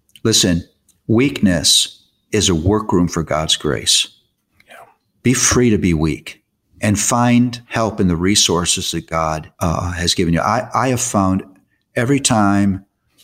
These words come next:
Speaker 1: I see a leader humbly confessing weakness, it is endearing to me. I respect him even more.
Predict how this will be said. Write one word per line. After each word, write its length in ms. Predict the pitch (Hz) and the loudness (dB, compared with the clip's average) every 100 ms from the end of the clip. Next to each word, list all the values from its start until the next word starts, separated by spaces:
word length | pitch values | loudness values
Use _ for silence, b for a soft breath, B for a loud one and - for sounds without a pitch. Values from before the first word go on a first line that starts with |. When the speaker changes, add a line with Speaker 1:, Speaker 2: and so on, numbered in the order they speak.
| - | -4
Speaker 1:
I 140 | 110 | 0
see 280 | 110 - 110 | 2 2 2
a 80 | 95 | 2
leader 400 | 90 90 80 82 | 0 0 0 -2
humbly 840 | - 110 113 113 110 110 107 - _ _ - | 0 0 2 0 0 0 -2 -6 _ _ -2
confessing 540 | 110 104 101 - 92 | -2 0 0 2 2
weakness, 460 | 90 87 - 76 - | 0 -2 -4 -4 -2
it 140 | 123 101 | 0 0
is 120 | 87 | 2
endearing 680 | 78 76 - 95 92 82 76 | 0 -2 -2 -2 0 -2 -4
to 120 | 78 | -6
me. 320 | 71 67 - _ _ _ - | -8 -10 -14 _ _ _ -4
I 80 | 104 | -2
respect 600 | 95 - - - 107 - | 0 0 0 0 -2 0
him 100 | 98 | 2
even 220 | 95 82 | 2 0
more. 480 | 78 78 73 76 | 0 -2 -2 -4